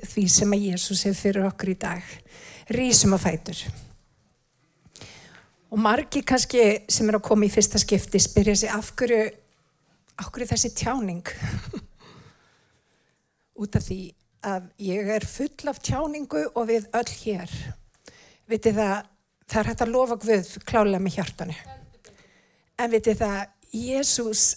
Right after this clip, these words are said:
hérna, hann getur gripið öll okkar skilningavit.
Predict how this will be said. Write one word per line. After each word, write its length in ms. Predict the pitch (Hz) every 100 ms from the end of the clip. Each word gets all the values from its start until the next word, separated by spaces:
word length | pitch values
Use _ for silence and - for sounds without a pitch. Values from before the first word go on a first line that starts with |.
| - _ _ 247
hérna, 340 | 233 214 214 208 - 247 - - - - - -
hann 120 | 233 226
getur 200 | 208 214
gripið 380 | 220 220 220 208
öll 200 | 208 214
okkar 160 | 202 202
skilningavit. 760 | - 202 190 185 170 165 -